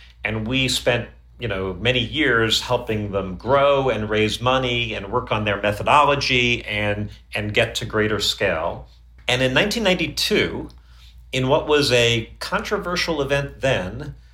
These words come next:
and sort of a obvious now and seminal event in our industry, in nineteen ninety-two, Axion created the world's first for-profit bank for the poor, uh, Banco Sol in Braz-, in Bolivia.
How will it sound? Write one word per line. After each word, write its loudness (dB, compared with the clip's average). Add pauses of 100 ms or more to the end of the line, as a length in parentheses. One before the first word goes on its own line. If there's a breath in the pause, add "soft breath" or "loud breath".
(380 soft breath)
and -2
sort -2
of -2
a 4 (140)
obvious 4
now 4
and 0 (140)
seminal 2
event 2
in 2
our 4
industry, 0 (480 loud breath)
in -4
nineteen 4
ninety-two, 4
Axion 2
created 0
the 0
world's 0
first -2 (160)
for-profit -2
bank -2 (340)
for -8
the -6
poor, -4 (840 soft breath)
uh, 4
Banco 4
Sol 4
in 0
Braz-, 0
in -2
Bolivia. 2